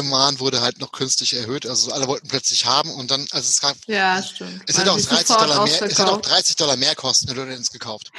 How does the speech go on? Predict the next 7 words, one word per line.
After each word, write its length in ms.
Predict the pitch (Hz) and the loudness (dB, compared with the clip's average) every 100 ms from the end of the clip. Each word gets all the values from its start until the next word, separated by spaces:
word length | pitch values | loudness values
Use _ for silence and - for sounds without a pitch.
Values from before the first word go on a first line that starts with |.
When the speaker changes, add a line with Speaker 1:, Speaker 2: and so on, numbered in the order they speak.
| - | -2
Speaker 2:
Ja. 260 | 247 202 190 _ _ - - - - - - - - - | 0 0 -2 _ _ -12 -10 -10 -14 -14 -14 -12 -14 -10
Ja, 280 | 240 240 226 233 | -2 0 0 -2
ja, 280 | 202 196 202 - | -2 -4 -8 -10
ja. 240 | - 180 _ _ - | -10 -10 _ _ 0
Aber 640 | 240 277 277 277 226 - - - _ _ _ _ _ - - | 2 6 6 6 2 -6 -20 -20 _ _ _ _ _ -20 0
insgesamt, 920 | 277 262 302 220 208 208 233 233 - - _ _ _ _ _ _ - - - | 0 2 2 2 2 0 -2 -4 -10 -16 _ _ _ _ _ _ -16 -12 -2
ähm, 1120 | 170 220 214 208 208 202 208 202 214 214 214 | 4 6 6 6 6 4 4 2 0 -2 -10